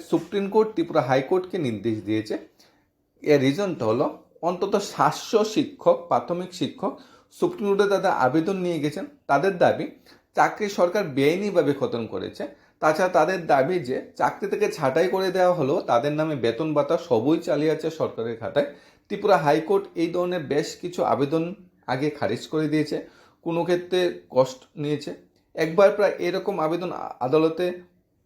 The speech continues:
বস্তুত বলেছিল যে ছাঁটাই শিক্ষকরা গ্রাম্য নয়, কাগজে নোটিশ বের হয়েছে ইত্যাদি। তাদের সম্মতি হোক, সরকার যে পরীক্ষা দেখেছে সেখানে তারা বসুক। মানে সরকার বলেছে তাদের চাকরিতে দেওয়া যাবে না,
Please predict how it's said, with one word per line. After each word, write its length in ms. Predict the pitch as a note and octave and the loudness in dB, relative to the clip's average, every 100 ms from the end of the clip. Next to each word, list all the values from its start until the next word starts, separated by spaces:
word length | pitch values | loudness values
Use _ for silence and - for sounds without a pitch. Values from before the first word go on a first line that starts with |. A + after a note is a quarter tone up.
| - | -2
বস্তুত 680 | C3+ C#3+ - E3+ F#3 F3+ F#3 _ _ | -2 -2 -4 -2 -2 -2 -10 _ _
বলেছিল 460 | A#2+ D3+ D#3+ C#3 A2+ | 2 2 2 2 2
যে 200 | A#2+ A#2+ | 0 -8
ছাঁটাই 360 | - B2 E3+ | -2 0 2
শিক্ষকরা 460 | G3 F3 - F3+ G3 | 0 -6 -6 -4 -4
গ্রাম্য 400 | C#3+ A2 B2 D#3 | 0 2 2 -2
নয়, 260 | D#3 D3+ - _ _ _ | -2 -4 -6 _ _ _
কাগজে 340 | - B2 D#3 E3 | -4 0 0 0
নোটিশ 400 | D3+ D#3 D3 C3 | -2 -2 -4 0
বের 200 | B2 C3 | 0 0
হয়েছে 280 | C3+ C3 | -2 -4
ইত্যাদি। 380 | B2 - G2 C#3+ - _ _ _ _ _ _ | -8 -6 -8 -8 -12 _ _ _ _ _ _
তাদের 320 | D3 D3+ G#3+ | 2 2 0
সম্মতি 600 | - - E3 E3+ G3 G#3 | -4 -6 -6 -4 -6 -4
হোক, 340 | C#3+ D#3+ - - _ | 0 0 -2 -14 _
সরকার 420 | - C3+ C#3 F3 | -4 -4 2 2
যে 100 | D#3 | 2
পরীক্ষা 480 | - D3+ D3+ - F3+ | -2 -2 -2 -2 -2
দেখেছে 640 | B2+ C3 A#2 - A2 - _ _ _ - _ | -2 -6 -8 -6 -10 -10 _ _ _ -20 _
সেখানে 480 | - - A#2 D3+ - - _ _ _ | -10 -8 -4 -4 -4 -14 _ _ _
তারা 320 | B2 C#3+ - _ _ _ - | -2 -2 -4 _ _ _ 2
বসুক। 280 | F#3+ - C3+ - _ _ E3+ | 2 2 -2 -8 _ _ -10
মানে 260 | G#3+ G#3+ | -8 -8
সরকার 400 | - E3 D#3+ F#3+ F3+ | -4 -2 0 -2 -4
বলেছে 480 | D#3 D#3+ E3+ E3+ F3 | -2 -2 -2 -2 0
তাদের 300 | D#3+ D3+ D#3 | 0 0 -2
চাকরিতে 440 | D#3 D#3 D#3 D#3+ | -4 -2 -4 -2
দেওয়া 220 | D3 D3 | 2 2
যাবে 280 | D3 D#3 D#3+ | 2 -2 -2
না, 160 | C#3 | -8